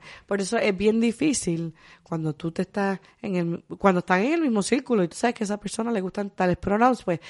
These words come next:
ya es diferente, tú se lo dices y trata de hacer la inclusivi-, la inclusión. Pero cuando no, es bien difícil determinar, mira, eres, no eres, ¿cómo?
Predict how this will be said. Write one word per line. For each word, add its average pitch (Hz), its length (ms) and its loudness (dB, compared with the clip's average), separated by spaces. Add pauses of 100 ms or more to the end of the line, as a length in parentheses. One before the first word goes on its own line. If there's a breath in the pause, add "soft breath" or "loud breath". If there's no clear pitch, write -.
(160 loud breath)
ya 180 140 4
es 175 80 4
diferente, 170 600 0
tú 165 100 -10
se - 120 -6
lo 160 160 2
dices 202 360 2 (200 loud breath)
y 190 120 2
trata 180 300 2
de 190 80 8
hacer 175 180 0
la 180 100 -2
inclusivi-, 151 760 -4
la 156 180 -2
inclusión. 156 640 -2 (320 loud breath)
Pero 220 160 8
cuando 208 400 4
no, 208 120 8
es 320 120 4
bien 175 160 2
difícil 180 340 -2
determinar, 202 640 0 (240 loud breath)
mira, 196 320 0 (180)
eres, 180 380 4
no 147 180 2
eres, 220 280 4
¿cómo? 226 440 2